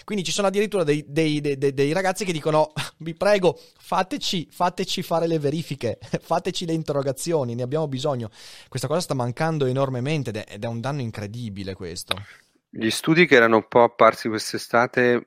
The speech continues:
Speaker 2: mm, però non sono tutti convergenti, quindi, eh, è inutile snocciolare verità assolute, però ci dicevano che la scuola, se ben gestita,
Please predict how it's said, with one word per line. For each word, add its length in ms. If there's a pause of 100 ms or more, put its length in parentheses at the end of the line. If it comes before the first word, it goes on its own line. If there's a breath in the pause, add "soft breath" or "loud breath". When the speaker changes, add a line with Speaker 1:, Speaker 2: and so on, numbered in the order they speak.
Speaker 2:
mm, 360 (100)
però 500
non 300
sono 260
tutti 260
convergenti, 680
quindi, 420 (520 loud breath)
eh, 380
è 80
inutile 440
snocciolare 640
verità 360
assolute, 520
però 200
ci 180
dicevano 580
che 340
la 120
scuola, 560
se 300
ben 280
gestita, 800